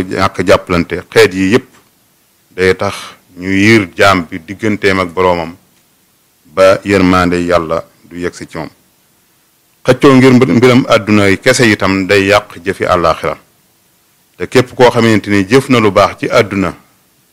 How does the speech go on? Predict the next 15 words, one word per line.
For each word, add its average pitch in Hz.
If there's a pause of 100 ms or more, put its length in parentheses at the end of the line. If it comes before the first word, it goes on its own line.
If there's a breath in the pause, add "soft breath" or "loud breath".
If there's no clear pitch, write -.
(220)
ba 107
mu 120
nekk 123
lu 104 (180)
jëf 104
ju 92
baax, 90 (1040)
ba 95
noppi 107 (200)
mënu 117
koo 107
jariñoo 98
ca 110
àllaaxira, 90 (600)
loola, 87